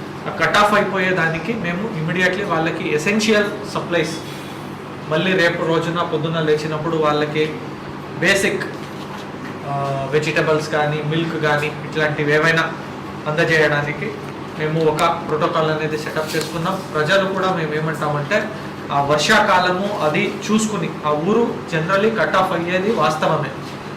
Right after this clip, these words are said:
Already మేము మూడు నెలల స్టాక్ పీడీఎస్ ఇచ్చేస్తున్నాం అందరికీ. దాంతో పాటు ఆ వర్షాకాలంని చూసుకుని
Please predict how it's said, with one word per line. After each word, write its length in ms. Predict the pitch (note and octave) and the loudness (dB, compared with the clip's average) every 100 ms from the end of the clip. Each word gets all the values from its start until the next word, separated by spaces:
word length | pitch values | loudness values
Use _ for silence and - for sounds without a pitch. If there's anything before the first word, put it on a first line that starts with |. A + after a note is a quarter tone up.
| - - | -10 0
Already 340 | D3 F#3 G3+ G3+ | 2 4 4 2
మేము 320 | G3 G3 G3 | 0 0 0
మూడు 240 | E3 G#3 | 2 4
నెలల 420 | G#3 G3 F#3 F#3 G3+ | 6 4 4 4 2
స్టాక్ 500 | - F3 F#3 - F3+ | 2 0 0 -2 -4
పీడీఎస్ 400 | F#3 G3 A3+ - - - - - - - - - - | 2 2 2 0 -6 -8 -10 -10 -10 -10 -10 -8 -6
ఇచ్చేస్తున్నాం 560 | D#3+ G#3 G#3 G3 D#3+ | 0 2 2 0 0
అందరికీ. 300 | D3 D#3 C3+ - - - - - - - | 2 0 0 -4 -8 -10 -10 -10 -10 -4
దాంతో 520 | C#3 D#3+ F#3 G#3 G3+ - | 2 2 2 4 4 4
పాటు 400 | D#3+ F#3 F#3 - C#3+ | 4 4 2 0 -2
ఆ 80 | C#3+ | -4
వర్షాకాలంని 1080 | C#3 D3 D3 G#3 G3+ F3 E3+ F3 F3+ F3+ G#3 | 2 2 2 4 4 4 4 2 0 -2 -4
చూసుకుని 760 | - - F#3+ - - E3+ F3 | -4 -2 0 0 0 -2 -2